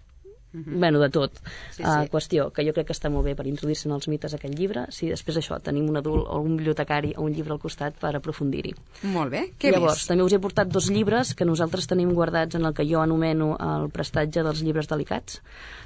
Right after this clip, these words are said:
Speaker 2: de la biblioteca, ho anomeno jo, eh? No, no, no té aquest nom, que és
Speaker 1: <laughs> I
Speaker 2: un
Speaker 1: per
Speaker 2: pres-
Speaker 1: què? Per què els hi dius, eh, llibres del-, delicats? Per
Speaker 2: Sí,
Speaker 1: què? Per quin
Speaker 2: jo,
Speaker 1: motiu?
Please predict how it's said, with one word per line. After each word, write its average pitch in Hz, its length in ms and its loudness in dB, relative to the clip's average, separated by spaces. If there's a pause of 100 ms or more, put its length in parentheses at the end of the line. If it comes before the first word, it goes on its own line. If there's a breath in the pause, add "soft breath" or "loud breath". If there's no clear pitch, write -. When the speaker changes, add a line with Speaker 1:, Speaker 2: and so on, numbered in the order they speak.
Speaker 2:
de - 60 -6
la 156 120 4
biblioteca, 151 520 0
ho 185 60 -6
anomeno 151 300 0
jo, 143 240 -4
eh? 156 120 -4
No, 151 220 -2
no, 151 500 2
no 160 160 2
té 170 80 2
aquest 156 180 2
nom, 214 280 4 (320 loud breath)
que 180 60 2
és 170 60 6
Speaker 1:
<laughs> - 0 -
I 180 40 6
Speaker 2:
un 175 60 4
Speaker 1:
per 185 100 4
Speaker 2:
pres- 175 100 2
Speaker 1:
què? 165 120 2
Per 147 120 0
què 151 140 -2
els 151 80 -8
hi 160 80 -2
dius, 143 260 -4
eh, 135 380 -2
llibres 139 460 -4
del-, 127 200 -6 (100)
delicats? 139 680 -8
Per - 60 -4
Speaker 2:
Sí, 185 160 8
Speaker 1:
què? 117 80 -6
Per - 100 -10
quin - 120 0
Speaker 2:
jo, 143 60 -2
Speaker 1:
motiu? 123 300 -8